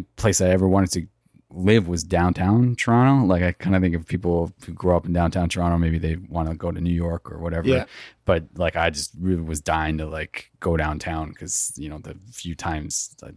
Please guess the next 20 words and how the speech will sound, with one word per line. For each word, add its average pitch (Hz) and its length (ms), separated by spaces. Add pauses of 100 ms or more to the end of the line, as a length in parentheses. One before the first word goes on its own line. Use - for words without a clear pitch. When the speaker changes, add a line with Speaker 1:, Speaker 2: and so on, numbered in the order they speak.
(240)
Speaker 1:
could - 140
take 87 160
the 82 80
subway 82 280
down 80 180
there 80 220
and 80 80
Speaker 2:
Yeah. 120 140
Speaker 1:
think 82 140
it 82 60
was - 280
a 71 40
really 85 240
cool 87 160
place. 90 260
So 82 300 (400)
I 95 160
always 92 160
had 90 180
some 80 640